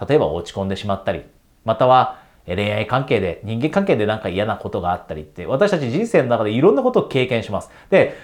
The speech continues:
そのいろんなことを経験することによって、私たちの感情も浮き沈みがあったりしますよね。で、それが人間だと思います。で、この浮き沈みによって、規律も急になくなったり、たまにポッと規律を持てるようになったり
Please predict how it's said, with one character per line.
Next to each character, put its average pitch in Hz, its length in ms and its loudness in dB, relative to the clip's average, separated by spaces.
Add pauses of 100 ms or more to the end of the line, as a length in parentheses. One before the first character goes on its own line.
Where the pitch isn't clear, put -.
(120)
そ 202 100 0
の 208 140 6
い 160 100 4
ろ 208 180 8
ん 226 60 2
な 233 100 4
こ 233 120 2
と 220 100 4
を 147 120 4
経 139 160 2
験 156 180 0
す 170 100 -6
る 165 80 2
こ 180 120 0
と 202 60 2
に 160 120 2
よ 113 80 4
っ - 100 -6
て、 107 240 4
私 120 300 2
た - 80 -4
ち 117 80 -6
の 101 80 -2
感 147 320 0
情 175 160 4
も 135 120 4
浮 123 80 0
き 165 140 -4
沈 165 260 -2
み 170 80 2
が 139 120 6
あ 160 60 6
っ - 60 -2
た - 60 2
り 101 80 -2
し 95 80 -10
ま 101 80 -2
す - 80 -14
よ 95 80 -8
ね。 95 320 -8
で、 147 80 -2
そ 143 140 2
れ 156 100 6
が 170 100 6
人 147 220 0
間 135 100 -2
だ 135 100 2
と 104 80 0
思 92 100 -2
い - 20 -12
ま 80 120 -12
す。 - 100 -20 (240)
で、 175 240 4 (200)
こ 254 120 4
の 233 140 8
浮 139 200 4
き 240 160 -2
沈 247 340 0
み 247 120 2
に 233 100 4
よ 226 120 6
っ - 20 -4
て、 175 560 0 (200)
規 175 80 0
律 202 260 -2
も 139 400 2 (260)
急 208 140 0
に 180 100 0
な 143 140 4
く 147 100 -2
な 139 80 4
っ 135 100 -4
た 151 80 -2
り、 156 320 -4 (160)
た 190 100 0
ま 180 120 2
に 156 80 -2
ポ 175 140 2
ッ 170 100 -6
と 87 220 -8 (140)
規 135 80 -6
律 120 220 -6
を 113 80 2
持 107 120 -4
て 123 100 -2
る 107 80 -2
よ 92 80 -2
う - 20 -4
に 92 80 -8
な 101 80 -4
っ 98 100 -10
た 156 100 -4
り 160 220 -2